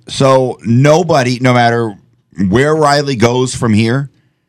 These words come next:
nobody will ever be able to take that away from him. And, and I mean, you look at the list of guys that, that are on that list with Riley Smith who've scored Stanley Cup clinching goals, and you've got some of the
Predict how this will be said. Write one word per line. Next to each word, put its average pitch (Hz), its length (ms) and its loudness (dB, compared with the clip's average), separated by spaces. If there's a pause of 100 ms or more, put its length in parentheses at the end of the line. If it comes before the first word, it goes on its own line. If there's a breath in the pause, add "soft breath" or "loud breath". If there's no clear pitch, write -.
(400)
nobody 143 360 2
will 117 260 -2
ever 117 280 -2
be 110 200 -2
able 104 140 -2
to 95 60 -2
take 104 240 -4
that 104 160 -2
away 101 240 0
from 98 180 -6
him. 87 240 -2
And, 98 160 -2
and 101 360 -2 (400 loud breath)
I 101 60 2
mean, 117 360 -2
you 117 180 0
look 120 240 -2
at - 80 -4
the 120 80 -4
list 113 320 0
of 95 140 -4
guys 107 440 -2
that, 98 220 -4
that 104 260 -4
are 104 220 -2
on 117 300 -2
that 107 220 -2
list 120 580 -2 (560)
with 107 160 0
Riley 113 400 0
Smith 120 340 -2
who've 104 160 -4
scored 113 560 -2 (240)
Stanley 117 380 -4
Cup - 240 -4
clinching 107 340 -2
goals, 107 300 -2
and 92 100 -2
you've 95 140 -4
got 104 180 -2
some 107 180 -4
of 98 60 -2
the 95 160 -4